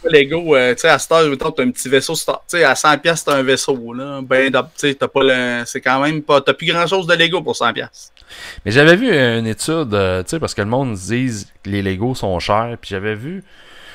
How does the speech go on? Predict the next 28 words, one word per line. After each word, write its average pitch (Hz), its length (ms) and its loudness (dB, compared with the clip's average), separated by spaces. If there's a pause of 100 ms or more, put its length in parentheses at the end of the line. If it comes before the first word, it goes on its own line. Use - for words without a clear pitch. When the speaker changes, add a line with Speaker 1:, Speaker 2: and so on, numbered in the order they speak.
(160)
Speaker 2:
quand 156 120 4
même 208 120 2
une 131 80 0
étude 170 320 -2
intéressante 123 580 0
qui 135 120 -12
prenait 113 300 -4
le 135 60 -4
prix 151 300 -12
des 107 260 -2
briques 107 540 -6 (640)
Lego 110 400 0 (280)
à 120 120 0
travers 127 320 8
les 120 180 2
années, 110 280 0
tu 123 160 -10
sais, 127 40 -8
pour 104 280 -12
voir, 110 340 4
par 98 140 2
exemple, 101 360 -4
tu - 60 -18
sais, 110 160 -2
avec 92 160 -2
l'inflation 104 680 -2
puis - 160 -18
tout. 139 180 -4